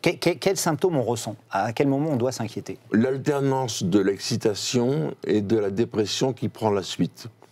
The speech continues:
Speaker 1: L'humeur très changeante, enfin, qui
Speaker 2: Oui,
Speaker 1: peut
Speaker 2: tout à
Speaker 1: passer
Speaker 2: fait.
Speaker 1: de, d'une, de l'une à l'autre, c'est ça ?
Speaker 2: Ben, c'est un dérèglement du cerveau, hein, c'est un dérèglement
Speaker 1: Ouais.
Speaker 2: chimique, c'est comme si le ce-, le cerveau avait un diabète,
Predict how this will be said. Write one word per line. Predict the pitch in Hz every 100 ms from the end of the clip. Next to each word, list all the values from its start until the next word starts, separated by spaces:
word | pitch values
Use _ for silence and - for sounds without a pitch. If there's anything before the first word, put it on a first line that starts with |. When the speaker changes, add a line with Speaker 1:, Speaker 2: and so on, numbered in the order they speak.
| -
Speaker 1:
L'humeur | 120 143 151 151 170 175 127
très | - 143
changeante, | 120 135 135 143 151
enfin, | - 110 107
qui | -
Speaker 2:
Oui, | 135 139
Speaker 1:
peut |
Speaker 2:
tout | -
à | 127
Speaker 1:
passer | 139
Speaker 2:
fait. | 131 113 123
Speaker 1:
de, |
d'une, | 113 120
de | 117
l'une | 120 127
à | 127
l'autre, | 143 -
c'est |
ça ? | 123 120
Speaker 2:
Ben, | 147
c'est | 202
un | 190
dérèglement | 170 170 160 170 175
du | 151
cerveau, | - 156 151 143
hein, | 117
c'est | 117 131
un |
dérèglement | 127 131 127 127
Speaker 1:
Ouais. | 123
Speaker 2:
chimique, | - 139 131
c'est | -
comme | 143
si | 127 156
le | 143
ce-, | -
le | 127 117
cerveau | - 120 131
avait | 123 117
un |
diabète, | 113 117 107 98 -